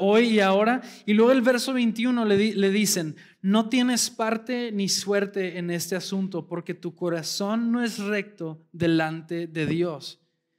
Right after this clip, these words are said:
Y esta es la segunda parte que vemos, que es una confrontación. Es una, es un momento donde el pecado de este hombre está siendo expuesto. ¿Sí?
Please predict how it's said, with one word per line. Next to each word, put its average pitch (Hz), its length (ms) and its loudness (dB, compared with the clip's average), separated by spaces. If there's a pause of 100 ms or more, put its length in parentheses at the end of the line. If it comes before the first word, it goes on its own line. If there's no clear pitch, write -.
(340)
Y 208 60 0
esta 233 200 4
es 262 40 6
la 277 140 4
segunda 240 560 2
parte 226 340 -4
que 190 140 -4
vemos, 180 560 -6 (200)
que 160 100 -10
es 156 100 -8
una 180 200 -4
confrontación. 151 1000 -12 (1300)
Es 175 220 -4
una, 196 760 -2 (760)
es - 100 -12
un 190 80 2
momento 220 720 2 (480)
donde 180 240 -2
el 185 120 0
pecado 202 600 -2
de 214 120 0
este 202 240 -6
hombre 196 320 -6
está 151 240 -10
siendo 160 360 -10
expuesto. 139 720 -14 (1160)
¿Sí? 143 340 -14